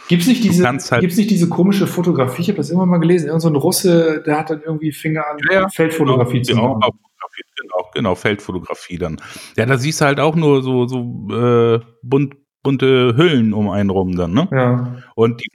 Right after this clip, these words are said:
Speaker 2: Farben, die da so sind, das sind die verschiedenen Schwingungen dann, ne? Weil, weil Farben sind ja halt auch Empfindung und Schwingung und, äh,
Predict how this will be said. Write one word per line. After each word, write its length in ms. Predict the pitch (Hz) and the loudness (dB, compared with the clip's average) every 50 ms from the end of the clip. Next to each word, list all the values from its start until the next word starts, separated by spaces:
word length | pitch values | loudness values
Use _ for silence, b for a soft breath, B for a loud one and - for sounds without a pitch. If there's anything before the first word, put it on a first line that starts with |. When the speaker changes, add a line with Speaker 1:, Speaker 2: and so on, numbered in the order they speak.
| - - | -14 -8
Speaker 2:
Farben, 440 | - 110 110 120 127 139 156 151 147 | -6 -4 -2 -2 -2 -2 -2 -4 -2
die 60 | 147 | 0
da 120 | 147 147 143 | 0 0 0
so 160 | 143 143 139 | 0 -2 -2
sind, 240 | 131 147 143 143 135 | 0 -2 -2 0 -2
das 100 | 135 127 | -2 -2
sind 140 | 139 139 131 | -2 -4 -4
die 60 | 127 | -2
verschiedenen 460 | - 139 127 - 143 135 127 127 131 | -4 -4 -4 -4 -4 -2 -2 -2 -2
Schwingungen 480 | - - - 277 262 156 104 95 90 87 | -2 -2 0 2 2 2 2 0 0 -2
dann, 180 | 87 85 80 | -4 -4 -4
ne? 160 | 82 - - 202 | -4 -4 -4 -2
Weil, 240 | 202 - - 120 117 | -2 -2 -2 -2 -2
weil 400 | 117 113 110 107 104 - - 123 | -2 -2 0 -2 -2 -4 -6 -10
Farben 500 | - - - - 120 110 117 123 127 123 | -14 -14 -6 -4 -2 0 0 0 -2 -2
sind 200 | 123 127 127 120 120 | -2 -2 -2 0 0
ja 120 | 107 113 | 0 2
halt 220 | 113 104 101 - - | 0 0 -2 0 0
auch 200 | 120 127 123 - | 0 0 0 -2
Empfindung 480 | - 110 - - 143 147 147 143 127 | -4 -4 -2 -2 0 0 2 0 0
und 140 | 110 110 - | 0 -2 -4
Schwingung 520 | - - 117 113 123 131 151 165 175 175 - | -4 -2 0 2 2 2 2 2 0 -2 -2
und, 320 | 147 151 151 151 151 - | -2 -2 -2 -2 -2 -2
äh, 260 | 120 139 127 127 165 | 0 2 2 2 2